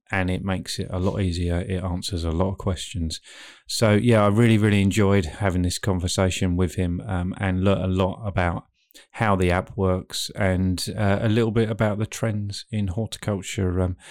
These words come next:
which obviously running, uh, running a nursery, uh,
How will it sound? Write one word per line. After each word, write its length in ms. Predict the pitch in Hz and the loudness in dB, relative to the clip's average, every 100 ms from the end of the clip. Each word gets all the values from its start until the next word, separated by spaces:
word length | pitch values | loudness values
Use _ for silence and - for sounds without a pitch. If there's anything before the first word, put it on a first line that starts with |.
| - - | -20 -2
which 260 | 107 - - | -2 -2 -2
obviously 460 | 113 98 107 98 | -2 0 2 2
running, 480 | 98 107 101 98 92 - - - | 2 2 4 4 0 -4 -12 -4
uh, 240 | 95 92 | -2 -2
running 300 | 92 101 95 | -2 0 0
a 100 | 92 | 2
nursery, 600 | 92 95 90 - 92 82 - 117 | 2 0 -2 -4 -4 -4 -8 -4
uh, 160 | 95 | -2